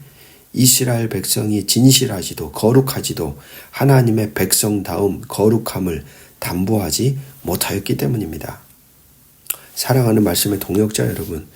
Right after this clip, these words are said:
그래서 언약 백성이라는 것이 모든 심판으로부터 면책 특권을 의미하는 것은 아닙니다. 모든 특권은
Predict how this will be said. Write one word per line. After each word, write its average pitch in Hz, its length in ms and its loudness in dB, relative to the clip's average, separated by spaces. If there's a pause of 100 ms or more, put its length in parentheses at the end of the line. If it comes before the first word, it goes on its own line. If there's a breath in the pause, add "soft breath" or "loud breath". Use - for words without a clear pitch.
(380 loud breath)
그래서 110 520 4 (260 loud breath)
언약 147 380 2
백성이라는 120 960 2
것이 101 480 0 (1080 loud breath)
모든 131 400 4
심판으로부터 127 1120 0
면책 110 520 2
특권을 104 520 -2
의미하는 107 500 0
것은 85 420 -4 (340 loud breath)
아닙니다. 85 720 -4 (880 loud breath)
모든 139 460 4
특권은 110 680 2